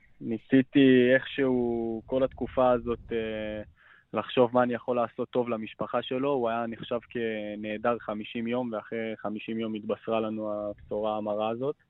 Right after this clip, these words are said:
וברגע שנודע לנו שאנחנו חוזרים, אה, לשחק כדורגל, גם אם זה ללא קהל, אני חשבתי מה אני יכול לעשות כדי להנציח אותו בצורה הכי טובה שיש.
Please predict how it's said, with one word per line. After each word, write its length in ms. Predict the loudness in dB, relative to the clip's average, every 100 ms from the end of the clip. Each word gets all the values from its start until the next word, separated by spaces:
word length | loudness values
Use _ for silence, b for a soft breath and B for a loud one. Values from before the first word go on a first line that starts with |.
| _ _
וברגע 640 | -6 0 0 2 2 2
שנודע 420 | 0 -2 0 4 6
לנו 200 | 6 4
שאנחנו 320 | 2 2 -2
חוזרים, 460 | -2 0 2 2
אה, 380 | 2 2 2 2
לשחק 380 | -2 -4 -2 0
כדורגל, 640 | 0 4 4 4 4 0 -2 -8 b b _ 2
גם 180 | 4
אם 80 | 4
זה 120 | 0
ללא 260 | -2 0 0
קהל, 280 | 2 0 0
אני 640 | -2 -8 -8 -8 -10 -10 -14 -16 -14
חשבתי 600 | -6 0 0 0 -4 -2 -2 -2 -4 -8 -10 -6
מה 160 | -2
אני 100 | 0
יכול 240 | -2 -4 -4
לעשות 380 | -4 -4 -8 -6
כדי 220 | -4 -2
להנציח 420 | -4 -4 -2 -2
אותו 160 | -2 -4
בצורה 380 | -4 -2 0
הכי 180 | 0 -4
טובה 240 | -4 -2 -2
שיש. 480 | 0 0 0 -2